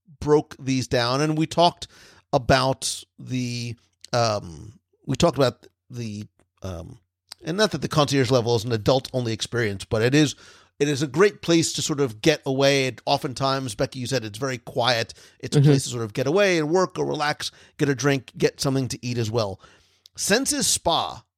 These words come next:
Speaker 2: <sighs>
Speaker 1: is, <laughs> as you can hear, Becky just
Speaker 2: Yeah.
Speaker 1: sighed. It
Speaker 2: It's
Speaker 1: is
Speaker 2: beautiful.
Speaker 1: adults only. Um, it is bigger. From those who visited said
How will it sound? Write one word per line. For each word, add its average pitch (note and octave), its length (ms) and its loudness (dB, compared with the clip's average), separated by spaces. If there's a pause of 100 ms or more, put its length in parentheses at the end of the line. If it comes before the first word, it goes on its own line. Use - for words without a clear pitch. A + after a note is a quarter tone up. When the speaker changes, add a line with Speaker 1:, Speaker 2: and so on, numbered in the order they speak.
(120)
Speaker 2:
<sighs> - 260 -20
Speaker 1:
is, F#3+ 680 2 (320)
<laughs> - 280 -20 (720)
as C3 120 -12
you B2+ 60 -12
can A#2+ 100 -10
hear, A#2+ 200 -4 (260)
Becky - 240 -2
just D#3+ 200 -2
Speaker 2:
Yeah. D#3+ 160 6
Speaker 1:
sighed. G#2+ 520 -4 (420)
It F#3 140 4
Speaker 2:
It's F#3+ 80 2
Speaker 1:
is G3 180 4
Speaker 2:
beautiful. C3+ 420 4
Speaker 1:
adults F#3 440 0
only. C3+ 500 -4 (160)
Um, A2+ 560 -8 (880)
it D#3+ 140 4
is D3+ 340 0 (320)
bigger. F#3+ 480 -2 (280)
From B2+ 240 -2
those D#3+ 280 4
who F3 140 -4
visited E3 480 -2
said C#3+ 360 0